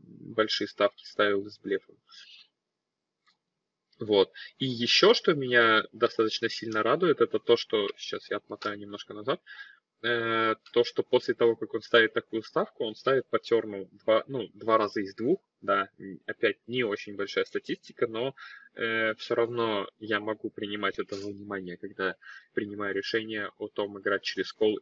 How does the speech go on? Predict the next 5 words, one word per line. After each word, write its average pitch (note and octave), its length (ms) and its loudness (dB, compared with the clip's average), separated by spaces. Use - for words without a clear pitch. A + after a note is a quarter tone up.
или G2 140 -6
через - 320 -10
рейс. E2+ 340 -6
Вот. G2 340 4
М. A#2 640 -4